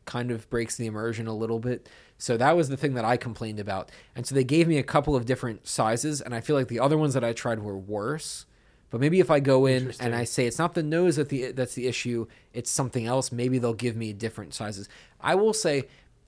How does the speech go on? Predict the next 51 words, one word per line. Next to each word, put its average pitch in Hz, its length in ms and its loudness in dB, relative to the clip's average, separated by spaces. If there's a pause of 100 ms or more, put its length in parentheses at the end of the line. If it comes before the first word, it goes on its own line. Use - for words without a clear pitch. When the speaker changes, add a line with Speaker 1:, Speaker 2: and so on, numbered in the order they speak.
(200)
Speaker 1:
I'm, 131 280 -2 (420)
and 131 140 0
I 135 40 6
guess 139 180 4
this 127 240 -2
is 110 200 -4
what 113 180 2
you're 110 200 0
getting 113 220 2
at, 104 100 -2
is 107 80 -4
I 120 160 2
may 127 380 4
or 160 80 8
may 143 120 6
not 131 220 2
end 123 120 0
up 117 120 -2
returning 110 500 -4
this 92 220 -8
thing. 95 340 -12 (480)
Uh, 104 220 -2
but 127 180 0
if 160 160 2
I, 151 240 4
but 135 240 0
I 143 100 8
will 190 240 6 (320)
give 185 220 8
it 151 300 4 (260)
a, 135 240 2 (200)
a 127 140 0
fair 135 360 0
shot 117 500 -6
before 117 420 -2
I 107 180 -4
make 107 260 -10
that 104 160 -10
decision. - 500 -14
So - 140 -10
I'll 123 180 -2
go 120 240 -2
back 113 300 -2
in 110 180 -8
and 95 340 -14
try 104 360 -8
different 101 420 -12
light 101 200 -12
seals - 420 -14
before - 360 -12
I 82 120 -14